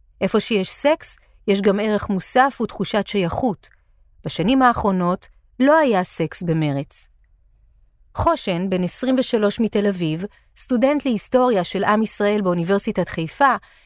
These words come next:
החל בפעילות במרץ בגיל שלוש עשרה, תחילה בנוער מרץ ובהמשך בצעירי מרץ, קבוצה שמונה כמאה פעילים, רובם באמצע שנות העשרים לחייהם.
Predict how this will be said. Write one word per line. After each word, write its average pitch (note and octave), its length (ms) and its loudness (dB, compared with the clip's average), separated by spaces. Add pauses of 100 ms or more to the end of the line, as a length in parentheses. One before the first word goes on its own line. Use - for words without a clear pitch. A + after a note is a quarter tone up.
(140)
החל E4 360 4
בפעילות B3 600 -2
במרץ G3+ 640 0
בגיל G#3+ 420 0
שלוש B3+ 400 -2
עשרה, D3+ 300 -2 (300)
תחילה F3+ 560 0
בנוער G#3+ 320 2
מרץ F3 460 -2
ובהמשך F3+ 580 -2
בצעירי B3 500 0
מרץ, F#3 440 -2 (400)
קבוצה C4 400 2
שמונה A3 520 2
כמאה A3 400 2
פעילים, F#3+ 520 -2 (540)
רובם D#4 400 4
באמצע B3 440 0
שנות G3 280 -2
העשרים E3+ 420 0
לחייהם. F3+ 640 -2